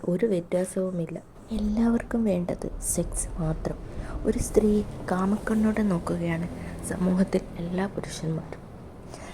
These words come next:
അതും പറഞ്ഞ് അവൾ ഒരുപാട് കരഞ്ഞു. ആ ഒരു സമയം തന്നെ പ്രകാശനും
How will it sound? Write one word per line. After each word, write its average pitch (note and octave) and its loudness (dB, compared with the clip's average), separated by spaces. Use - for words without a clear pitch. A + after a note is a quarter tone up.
അതും G3 4
പറഞ്ഞ് F3+ 2
അവൾ F3 4
ഒരുപാട് F3 4
കരഞ്ഞു. D#3+ 0
ആ G#3+ 0
ഒരു A3 4
സമയം F#3+ 4
തന്നെ F#3 6
പ്രകാശനും F#3 2